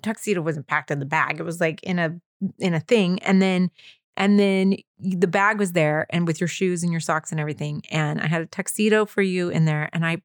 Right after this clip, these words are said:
put a note in the bag for you. And I said something to the extent of, like, "Hey, honey, um, you know, I really want you to think about your answer, um, on your ride to me." And I basically was just saying, like, "Look,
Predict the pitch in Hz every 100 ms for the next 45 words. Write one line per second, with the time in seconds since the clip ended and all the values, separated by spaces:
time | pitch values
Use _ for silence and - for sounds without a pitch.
0 | - 196 - _ - 170 156 156 - _
1 | _ _ 180 226 285 - _ - 165 156
2 | - 156 185 240 226 - - - - -
3 | _ - - _ 180 180 170 - 180 -
4 | 180 170 - 170 165 160 170 160 - 160
5 | 156 151 151 151 - 165 160 160 151 156
6 | - - - _ _ - 156 151 147 147
7 | - _ - 165 156 165 190 180 175 170
8 | 160 175 160 170 160 151 147 - - 165
9 | 165 160 151 139 143 - _ _ _ _
10 | _ _ 156 147 147 147 143 _ _ -
11 | 160 156 160 170 165 156 156 - 185 170
12 | 147 139 147 - _ _ _ 190 208 208
13 | 302 440 370 294 247 214 247 - 226 214
14 | 208 190 185 226 302 165 -